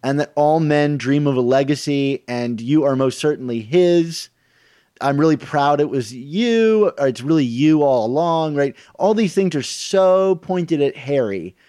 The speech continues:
right? They're just so nakedly obvious. But if you think about it, a lot of these things also pertain to Gwen Stacy, who's kind of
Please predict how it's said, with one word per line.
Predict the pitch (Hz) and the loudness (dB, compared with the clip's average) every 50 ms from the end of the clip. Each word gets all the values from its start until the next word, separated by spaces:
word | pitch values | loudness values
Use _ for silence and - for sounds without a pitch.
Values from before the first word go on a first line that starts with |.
| _ _ - | _ _ -6
right? | 113 135 135 - | -4 -4 -2 0
They're | 165 160 | 0 0
just | 139 151 170 151 - - - | 0 0 -2 -2 -4 -6 -2
so | 175 160 175 180 | 0 2 2 2
nakedly | 180 170 160 151 156 151 - 156 147 135 131 131 120 | 2 2 0 0 0 0 0 -2 -2 -2 -2 -2 -2
obvious. | - 120 120 123 113 101 104 98 92 87 85 - - _ _ _ _ _ - | -2 -2 -2 -2 -2 -2 -2 -4 -4 -6 -8 -10 -14 _ _ _ _ _ -2
But | 185 208 | 0 0
if | 208 226 | 2 2
you | 233 240 | 2 0
think | - 302 294 226 | 0 0 0 0
about | 254 185 208 185 175 165 | 0 2 4 4 4 4
it, | 170 - | 2 2
a | - 147 | 0 -2
lot | 151 165 175 190 196 | 0 0 0 0 0
of | 180 | 0
these | 180 165 - - | -2 -2 -2 -2
things | 175 170 151 | -2 0 2
also | 156 156 160 147 135 131 | 2 2 2 2 -2 -6
pertain | - 151 135 - 151 147 143 143 131 | -10 -10 -8 -6 -4 -4 -2 -4 -4
to | - 123 | -6 -10
Gwen | 113 127 135 139 131 127 120 | -4 -2 0 0 0 0 -4
Stacy, | - - 151 147 147 143 - 127 117 | -4 -2 0 0 0 0 -4 -8 -12
who's | 123 123 - | -12 -12 -8
kind | - 151 156 156 | -6 -4 -2 -2
of | 151 127 | -2 -4